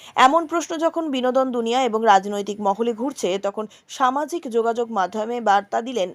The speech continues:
দেব। সংঘবদ্ধভাবে আরজি কর কাণ্ডের প্রতিবাদ জানালেন তিনি। একই সঙ্গে পিছিয়ে দিলেন তার পুজোর ছবি খাদান মুক্তির তারিখও। এই মুহূর্তে বান্ধবীকে নিয়ে বালির দেশে বেড়াতে গিয়েছেন তিনি।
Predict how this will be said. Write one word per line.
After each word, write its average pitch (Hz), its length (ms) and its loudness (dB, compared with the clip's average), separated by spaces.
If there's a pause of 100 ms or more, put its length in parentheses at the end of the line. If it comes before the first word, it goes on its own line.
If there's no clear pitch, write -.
(120)
দেব। 214 260 0 (440)
সংঘবদ্ধভাবে 240 960 2
আরজি 202 340 4
কর 196 200 0 (320)
কাণ্ডের 233 480 4 (640)
প্রতিবাদ 349 760 6
জানালেন 240 560 4
তিনি। 190 280 -4 (1080)
একই 302 280 6
সঙ্গে 392 360 4
পিছিয়ে 302 420 0
দিলেন 226 320 0
তার 220 220 8
পুজোর 285 420 -2
ছবি 226 420 -2 (200)
খাদান 294 440 6
মুক্তির 226 480 -2
তারিখও। 240 460 6 (240)
এই 277 180 6
মুহূর্তে 294 600 0
বান্ধবীকে 262 580 4
নিয়ে 302 280 -4 (200)
বালির 240 500 6
দেশে 254 280 -2
বেড়াতে 196 360 4
গিয়েছেন 196 440 -4
তিনি। 196 260 0